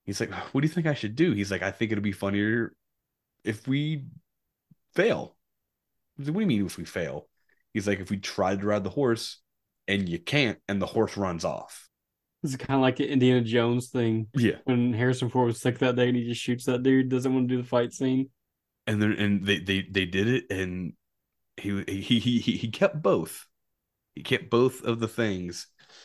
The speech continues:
Speaker 1: and he ended up going with it 'cause, uh, 'cause they did a lot of action back to back to back.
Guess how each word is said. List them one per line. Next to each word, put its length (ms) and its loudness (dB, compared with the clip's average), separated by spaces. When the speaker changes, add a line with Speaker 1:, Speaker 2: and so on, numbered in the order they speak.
Speaker 1:
and 100 2
he 80 6
ended 240 4
up 60 -8
going 300 4
with 160 -2
it 100 -2
'cause, 280 0
uh, 160 -4
'cause 240 -10
they 120 0
did 160 0
a 80 -6
lot 580 -4
of 120 -2
action 380 -4
back 260 -4
to 60 -12
back 260 -4
to 60 -14
back. 420 -4